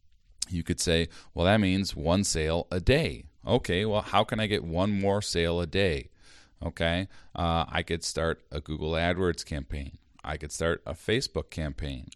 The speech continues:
I could make it a point to contact somebody every single day that has either a good list, a good blog, a good radio show, a good podcast, whatever, and, uh, find a way to incentivize them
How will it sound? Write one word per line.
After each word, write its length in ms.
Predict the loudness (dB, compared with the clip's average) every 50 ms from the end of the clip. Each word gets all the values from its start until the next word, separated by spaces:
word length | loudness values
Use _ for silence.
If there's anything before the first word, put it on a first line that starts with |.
| _ -8
I 220 | -6 -4 -4 -4
could 320 | -4 -2 -2 -2 -2 0
make 180 | -2 -4 -2 -2
it 60 | -2
a 40 | -4
point 300 | -2 -2 -2 -2 -2 -2
to 100 | -4 -6
contact 680 | -8 -6 -4 -2 0 0 0 0 0 0 0 0 0 -2
somebody 580 | -2 -2 -2 0 0 0 0 0 -2 -2 -4 -6 -12 -20 -20 -20 -20 -20 _ _ _ -2
every 280 | 0 0 0 0 -2
single 340 | -2 -2 -2 0 0 0 0
day 440 | 0 2 0 2 2 0 -2 -4 -8 -6
that 160 | -4 -4 -4 -2
has 520 | -2 -2 -2 0 0 0 0 -2 -2 -4 -6
either 300 | -6 -6 -4 -4 -4 -6
a 40 | -6
good 300 | -6 -6 -6 -6 -4 -2
list, 380 | 0 2 4 4 2 0 -2 -8
a 60 | -10
good 300 | -8 -8 -8 -8 -6 -2
blog, 420 | 0 2 4 4 4 4 2 0
a 80 | -4 -6
good 300 | -6 -6 -6 -6 -4 0
radio 360 | 2 2 4 4 4 2 2
show, 420 | 2 0 0 2 4 4 4 2
a 60 | 0 -2
good 220 | -6 -10 -10 -8
podcast, 720 | -6 0 2 2 2 2 0 -2 -2 -2 0 -2 -2 -4
whatever, 520 | -2 0 2 4 4 4 4 4 2 2 -2 -8 -18 -18 -20 -20 -20 -20 -18 _ -4
and, 440 | 0 0 2 2 2 0 -2 -4 -6 -12 -20 -20 -20 -20 -20 _ _ -4
uh, 160 | -2 -2 -2 -4 -6
find 420 | -8 -4 0 0 2 2 2 2
a 80 | 2 2
way 300 | 2 4 4 4 2 0
to 380 | -2 -4 -4 -2 0 0 0 -2
incentivize 880 | -4 -6 -6 -4 -2 0 0 2 2 2 2 0 0 0 0 -2 -2 -2
them 500 | -2 0 0 -2 -2 -4 -4 -6 -8